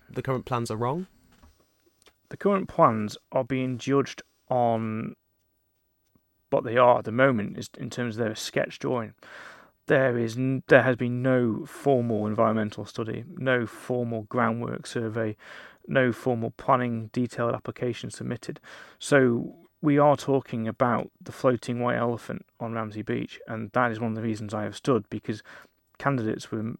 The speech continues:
Speaker 2: pinning their flag to the mast purely on being anti the marina, but in reality, what marina?
Speaker 1: So why, why do you think we need a marina in Ramsey? Is it,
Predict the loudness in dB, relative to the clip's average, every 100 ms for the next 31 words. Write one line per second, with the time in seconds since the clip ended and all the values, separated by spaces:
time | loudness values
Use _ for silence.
0 | _ -8 -4 -2 -2 -2 -2 -2 -2 -4
1 | -8 -4 -2 -2 -4 -12 -8 0 2 2
2 | 2 -2 -6 -16 -20 _ _ -2 0 -2
3 | -2 0 0 -2 -4 -2 0 0 0 -4
4 | -14 -20 -20 _ -4 -2 0 2 4 4
5 | 2 -6 -14 -18 -18 -14 -8 0 0 0
6 | -8 -8 -12 -20 _ _ _ _ _ _
7 | _ _ -8 -4 2 2 2 -2 -2 0
8 | 0 -2 -4 -4 -4 -4 -4 -6 -6 -6
9 | -6 -8 -8 -12 -12 -10 -10 -12 _ _
10 | -14 -6 -6